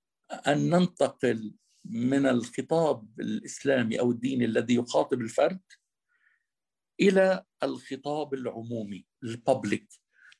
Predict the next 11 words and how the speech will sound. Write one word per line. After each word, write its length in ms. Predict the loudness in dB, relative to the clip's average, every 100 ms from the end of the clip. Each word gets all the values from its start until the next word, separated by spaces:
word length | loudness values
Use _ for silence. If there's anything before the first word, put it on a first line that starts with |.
| -6
اللي 180 | -4 -4
هي 300 | 0 2 2
هيدي 260 | 2 0
الحلقة 500 | -2 -2 0 0 0
المفقودة 760 | -2 -4 -6 -4 0 2 0 -4 _ _ _ _
في 80 | -14
التاريخ 420 | -2 0 2 0
الإسلامي 680 | -4 -4 -2 0 0 -2 -6 _ _ -6
وفي 180 | -2
التراث 400 | -4 -2 -2 0
الإسلامي. 440 | -4 -8 -8 -10